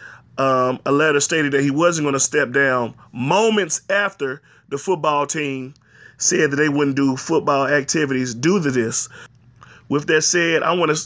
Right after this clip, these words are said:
I wanna give a mad shout out to the head coach of Missouri, Gary Pinkel, and his, his players for standing up to the president of the school and demanding that he do something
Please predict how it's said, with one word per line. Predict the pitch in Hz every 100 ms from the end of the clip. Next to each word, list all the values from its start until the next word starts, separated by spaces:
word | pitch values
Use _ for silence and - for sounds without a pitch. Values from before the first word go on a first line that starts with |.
| - - - -
I | 139
wanna | 165 160
give | 151
a | 139
mad | 156 160 160
shout | 185 165
out | 156 139 -
to | 156 143 131
the |
head | 131 160 156
coach | 156 147 - - -
of | 135 127
Missouri, | 127 139 151 151
Gary | 139 135 131
Pinkel, | 165 165 - 165 - - - -
and | 156 147 147 147
his, | 151 156 156 - - - - - - - - _ _
his | - 151
players | - 165 180 143 135
for | 139
standing | - 156 147 147
up | 170 - - _ _ _ _ _
to | -
the | 147
president | 139 151 143 143
of | 143
the |
school | 135 - 170 170 143
and | 135 135
demanding | 127 127 156 170 156 139
that | 139 139
he | 139 170
do | 131 160 208
something | - 160 143 - 135